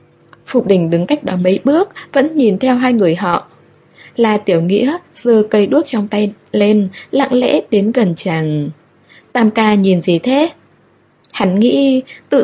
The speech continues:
dưng sợ bóng sợ gió một hồi như thế, hẳn lúc này Tẩu Tẩu và Tiểu Thế Tử đang cần người trấn an. Thế thì phải đi tới nói chuyện mới được, chứ cứ đứng đực ra đấy làm gì? Nhưng Phục Đình không trả lời.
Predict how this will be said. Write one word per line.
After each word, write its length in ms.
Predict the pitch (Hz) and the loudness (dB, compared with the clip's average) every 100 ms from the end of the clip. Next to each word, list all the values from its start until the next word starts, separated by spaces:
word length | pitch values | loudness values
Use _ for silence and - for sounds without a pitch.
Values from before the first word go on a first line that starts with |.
| - | 2
dưng 180 | 285 262 | 2 2
sợ 260 | - 285 - | 0 -2 0
bóng 160 | 190 | -2
sợ 220 | 208 294 - | -2 -2 -2
gió 200 | 214 196 | -2 0
một 200 | 285 277 | 0 0
hồi 160 | 185 | 0
như 160 | 185 214 | 0 0
thế, 380 | 208 190 190 359 - - - | 0 -2 0 -2 -4 -14 -6
hẳn 260 | 302 202 | 0 0
lúc 180 | 226 392 | 0 0
này 380 | 233 190 185 185 - - | 0 2 2 0 -6 -2
Tẩu 140 | 220 | 0
Tẩu 320 | - 220 170 196 | 2 0 0 -2
và 100 | 196 | -2
Tiểu 220 | 208 196 | 0 -2
Thế 160 | - 190 - | 0 -4 0
Tử 200 | 262 190 - - | 0 0 -2 -4
đang 180 | 208 202 | -4 -2
cần 180 | 202 180 | -2 0
người 200 | 175 165 | 0 -2
trấn 320 | 160 185 190 | 0 -4 -2
an. 380 | 220 220 233 208 - _ _ _ | -2 0 2 0 -4 _ _ _
Thế 140 | - 302 | -4 -2
thì 380 | 247 190 175 165 - - | 0 0 0 -2 -6 -8
phải 140 | 220 | -4
đi 160 | 208 240 | -2 -2
tới 260 | 196 190 | 0 2
nói 240 | 220 190 185 | 2 0 -2
chuyện 240 | - 269 226 | -2 0 2
mới 120 | 254 | 0
được, 380 | 196 170 180 - - _ | 2 2 0 -4 -20 _
chứ 220 | - 240 240 | -2 0 0
cứ 80 | - | 0
đứng 180 | 247 226 | 0 0
đực 180 | 254 - | -2 -2
ra 140 | 226 | -4
đấy 180 | 185 185 | -2 0
làm 240 | 247 202 170 | 0 -2 -2
gì? 400 | 160 170 180 151 _ _ _ _ _ _ _ - | -2 0 0 -4 _ _ _ _ _ _ _ -2
Nhưng 260 | 226 220 202 | 2 2 2
Phục 240 | - 220 180 | 0 -4 -2
Đình 260 | 180 165 | -2 -2
không 260 | 160 220 214 | -2 0 0
trả 220 | 220 185 | 0 -4
lời. 420 | 160 165 165 165 | -2 0 2 0